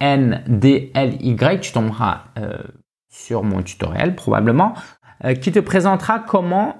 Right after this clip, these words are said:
utiliser cet outil. L'idée, c'est que quand quelqu'un te dit oui, tu sois pas en train de faire des allers-retours, t'es dispo, non, non, non, ça va faire baisser son énergie. Tu l'envoies un lien, prends rendez-vous et il verra toutes les possibilités et prendra rendez-vous avec toi, tout sera automatisé.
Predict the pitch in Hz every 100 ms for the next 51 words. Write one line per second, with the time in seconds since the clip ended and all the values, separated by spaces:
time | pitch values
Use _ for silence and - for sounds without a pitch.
0 | - 160 160 170 220 190 160 165 127 123
1 | 151 180 233 - 175 - 190 202 - -
2 | 185 190 185 220 214 185 160 175 190 226
3 | 208 165 170 127 185 175 160 160 160 -
4 | - 160 175 151 - 165 139 151 160 151
5 | 160 185 185 180 143 135 170 156 156 165
6 | 147 120 113 113 101 95 87 85 90 -
7 | 95 101 185 202 - 127 117 98 98 143
8 | 143 - - 113 135 170 180 135 131 175
9 | - - 185 165 139 110 123 180 - -
10 | - 135 131 120 117 123 - 175 160 127
11 | - 147 - 127 107 143 - 110 - 120
12 | 123 123 117 113 127 110 - 120 123 -
13 | 131 - 120 123 107 104 - -